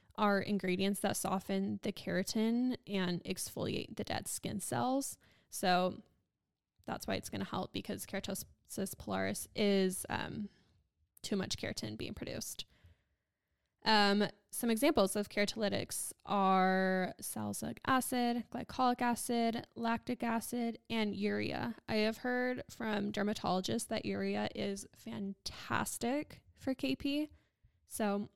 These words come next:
that's another great one. And some products that we love are the Glymed Refining Body Scrub. It's really nice because it has both glycolic and lactic acid in it.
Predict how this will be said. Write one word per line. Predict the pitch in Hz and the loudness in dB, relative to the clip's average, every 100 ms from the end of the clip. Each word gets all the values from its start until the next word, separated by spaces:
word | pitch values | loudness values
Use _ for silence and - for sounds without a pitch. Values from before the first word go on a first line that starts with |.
| _ _ | _ _
that's | 220 214 - | -4 -4 -2
another | 240 233 233 | -4 -2 -4
great | 233 226 | -4 -4
one. | 226 226 226 226 - _ _ _ _ _ - | -2 0 0 -4 -10 _ _ _ _ _ -2
And | 220 220 214 214 214 214 214 220 214 | 2 6 6 6 6 6 4 2 0
some | - - | -6 -2
products | 233 196 208 214 - | 2 4 4 2 0
that | 214 208 202 - - - | 2 4 4 2 -4 -6
we | 208 208 | 2 2
love | 202 185 180 185 196 196 - _ - | 4 4 4 4 2 -2 -10 _ -2
are | 190 190 | 2 2
the | 185 | 2
Glymed | 190 190 185 185 185 185 | 0 2 2 2 2 0
Refining | 208 196 190 190 196 | -2 -2 -2 0 0
Body | 180 185 | 0 0
Scrub. | 208 - 226 240 247 | -2 0 2 4 2
It's | - 190 - | 0 -2 -2
really | 190 208 202 | -2 0 0
nice | 170 190 | 0 -2
because | - 190 214 - | -4 -2 -2 -2
it | - | -2
has | 196 - | -4 -2
both | 180 190 | -4 -4
glycolic | - 185 - 190 190 | -6 -6 -2 -4 -4
and | 185 196 | -4 -2
lactic | 226 - 269 277 | -4 -4 -4 -2
acid | 277 - 294 | -4 -2 -4
in | 302 302 | -2 0
it. | 311 311 | 0 -2